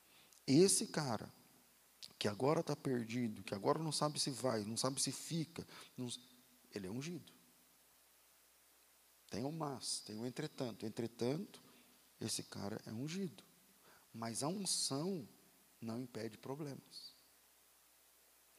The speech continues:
Esse cara que tá perdido, ele já matou leões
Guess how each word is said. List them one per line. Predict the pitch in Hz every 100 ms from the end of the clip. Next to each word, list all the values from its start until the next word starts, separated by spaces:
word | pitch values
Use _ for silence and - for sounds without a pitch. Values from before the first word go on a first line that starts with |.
| -
Esse | 139 220 220 254
cara | 190 180 156
que |
tá | -
perdido, | 135 - 113 104 156 220 117 104 - - - - - - -
ele | 117 131
já | 131 180
matou | 190 185 202
leões | 226 262 226 254 330 294 - -